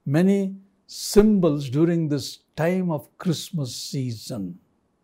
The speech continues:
You know them all, but one of the important symbols that we use is that of a star. The word star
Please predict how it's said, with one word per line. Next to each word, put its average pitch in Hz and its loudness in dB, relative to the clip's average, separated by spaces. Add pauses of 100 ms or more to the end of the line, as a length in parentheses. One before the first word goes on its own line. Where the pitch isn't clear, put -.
(1300)
You 202 6
know 170 4
them 120 -2
all, 117 -6 (480)
but 170 -2 (960)
one 175 0
of 240 4
the 214 2 (260)
important 208 0 (640)
symbols 208 4
that 160 2
we 147 0
use 165 2
is 147 0
that 165 -2
of 147 -4
a 165 0
star. 131 2 (3000)
The 139 2
word 185 2
star 165 0